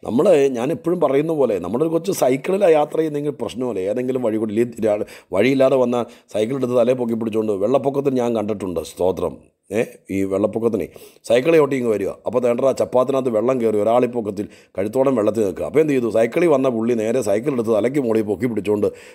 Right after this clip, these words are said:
വെള്ളത്തിനപ്പുറം കയറി പിന്നെയും ചവിട്ടിപ്പോയി. സ്തോത്രം. നമ്മൾ സൈക്കിളേ നടക്കുകയാണെങ്കിൽ ഇങ്ങനെ ചെയ്യാം. നമ്മൾ സൈക്കിളേലല്ല. സ്തോത്രം. ട്രെയിൻ നിങ്ങൾ കണ്ടിട്ടുണ്ടോ? ഏതെങ്കിലും വഴി കൂടെ കുത്തി കയറി പോവുകയല്ല.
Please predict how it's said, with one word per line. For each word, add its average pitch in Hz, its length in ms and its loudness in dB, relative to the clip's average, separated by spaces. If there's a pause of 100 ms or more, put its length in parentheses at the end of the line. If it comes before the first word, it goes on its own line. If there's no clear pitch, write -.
വെള്ളത്തിനപ്പുറം 127 600 2
കയറി 107 140 2
പിന്നെയും 113 300 0
ചവിട്ടിപ്പോയി. 98 520 -2 (380)
സ്തോത്രം. 95 500 0 (760)
നമ്മൾ 117 280 2
സൈക്കിളേ 120 460 4
നടക്കുകയാണെങ്കിൽ 113 720 -2
ഇങ്ങനെ 107 240 -4
ചെയ്യാം. 85 320 -8 (160)
നമ്മൾ 95 320 -2
സൈക്കിളേലല്ല. 131 720 2 (840)
സ്തോത്രം. 95 500 0 (320)
ട്രെയിൻ 139 340 4
നിങ്ങൾ 139 240 2
കണ്ടിട്ടുണ്ടോ? 113 640 -4 (1200)
ഏതെങ്കിലും 165 460 2
വഴി 135 160 0
കൂടെ 135 200 2
കുത്തി 127 240 -4
കയറി 123 200 -2
പോവുകയല്ല. 107 480 -2